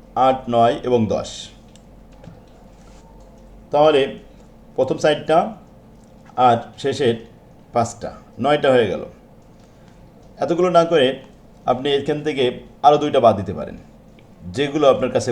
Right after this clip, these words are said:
কঠিন লাগবে সেগুলো বাদ দিবেন, তবে সহজ এই নয়টা। এগারোটার ভিতরে সহজ অধ্যায়গুলো দেখাই দিলাম। এই অধ্যায়গুলো হচ্ছে আপনার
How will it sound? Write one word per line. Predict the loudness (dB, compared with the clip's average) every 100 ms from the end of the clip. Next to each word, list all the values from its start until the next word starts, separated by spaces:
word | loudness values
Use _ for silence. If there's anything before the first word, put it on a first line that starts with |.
| -2
কঠিন | -2 -2
লাগবে | -2 -4 -4
সেগুলো | -2 2 0
বাদ | 0
দিবেন, | -4 -2
তবে | -2 -2 -4 2
সহজ | 4 4 2
এই | 0
নয়টা। | -2 -6 -14 -20 -20 -20 -20 -20 -20 -20 -20 -20 -12 0
এগারোটার | 4 6 4
ভিতরে | 2 -2 -2 -6 -8
সহজ | -2 2 2
অধ্যায়গুলো | 2 0 -2 -4 -6 -18 -20 -20 -20 -20 -10 -4
দেখাই | -2 0
দিলাম। | 0 0 -2 -14 -20 -20 -20 -18 -2
এই | 2 2
অধ্যায়গুলো | 2 -2 -6 -6 -2 -2
হচ্ছে | -2 -4 -4
আপনার | -2 -6